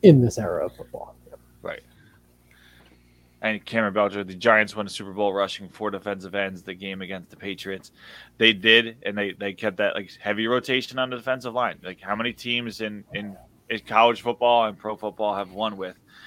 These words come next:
Speaker 2: you know, wild defensive end, defensive line rotations and keeping fresh dudes? And, and when you get a chance, you can send your fast guys out there at the tackle. That's where Ruben Bain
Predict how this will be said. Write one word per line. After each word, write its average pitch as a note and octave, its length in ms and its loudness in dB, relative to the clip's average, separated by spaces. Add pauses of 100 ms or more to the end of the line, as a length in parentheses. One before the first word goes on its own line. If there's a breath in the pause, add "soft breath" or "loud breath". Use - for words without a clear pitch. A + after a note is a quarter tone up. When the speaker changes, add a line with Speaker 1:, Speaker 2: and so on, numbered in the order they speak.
(200 loud breath)
Speaker 2:
you - 40 -18
know, G2+ 80 -6
wild G#2 400 2
defensive G2+ 440 -8
end, G2+ 200 -4
defensive G2 380 -10
line G2+ 200 -8
rotations G2 580 -12
and F2+ 120 -20
keeping G2+ 260 -12
fresh G2 300 -10
dudes? G2 340 -12
And, F#2+ 160 -16 (380 loud breath)
and G#2 80 -6
when G#2+ 100 -6
you G#2 80 -6
get G#2+ 140 0
a G#2+ 40 -4
chance, G#2+ 360 -6
you G2+ 80 -14
can G#2 80 -16
send G#2 240 -8
your G2 100 -14
fast G2+ 300 -6
guys G2 260 -6
out G2 180 -6
there G2+ 120 -8
at G2 80 -12
the F#2 80 -20
tackle. F#2+ 420 -10 (240 loud breath)
That's A#2+ 240 2
where B2+ 180 4
Ruben G#2+ 300 -4
Bain G#2+ 340 -2